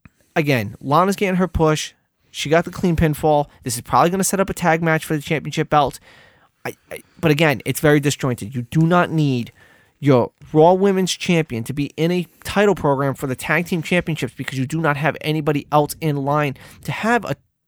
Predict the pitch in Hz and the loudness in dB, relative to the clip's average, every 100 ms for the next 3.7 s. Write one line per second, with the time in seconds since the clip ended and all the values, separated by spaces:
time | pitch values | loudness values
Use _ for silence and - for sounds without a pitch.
0 | _ - 160 147 - 151 127 - 139 131 | _ -4 0 0 -2 -8 -4 -2 0 0
1 | 127 120 127 - 143 170 151 170 - 262 | -2 0 -2 -4 -4 -4 -2 -4 -2 -2
2 | - - - 135 123 156 143 131 127 165 | -2 -4 0 0 0 -4 -2 -2 0 0
3 | 160 - 220 - - 151 | 0 0 0 0 -2 -6